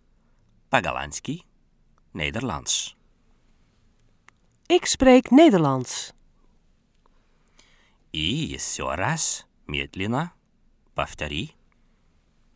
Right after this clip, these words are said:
Speaker 2: Ik spreek Nederlands.
Speaker 1: Теперь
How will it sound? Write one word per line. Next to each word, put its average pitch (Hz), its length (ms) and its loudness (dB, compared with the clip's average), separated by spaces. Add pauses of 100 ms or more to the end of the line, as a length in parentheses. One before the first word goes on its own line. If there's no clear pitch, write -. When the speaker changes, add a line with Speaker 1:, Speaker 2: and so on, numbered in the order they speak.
(880)
Speaker 2:
Ik - 400 0 (840)
spreek - 760 0 (1000)
Nederlands. 175 920 4 (4000)
Speaker 1:
Теперь 107 540 -6